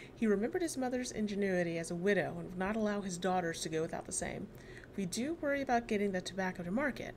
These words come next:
but you were wise to plant more wheat in recent years. Some of ours may even reach your campfire plate.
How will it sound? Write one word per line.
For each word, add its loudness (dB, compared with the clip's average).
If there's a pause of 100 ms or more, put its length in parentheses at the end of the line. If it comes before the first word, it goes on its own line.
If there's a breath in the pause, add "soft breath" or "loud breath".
but -6
you -2
were 2
wise 2
to -2
plant -2
more 2
wheat 0
in -4
recent -4
years. -4 (420 loud breath)
Some 0
of 2
ours 4
may 2
even -4
reach 0
your 0
campfire -2
plate. -4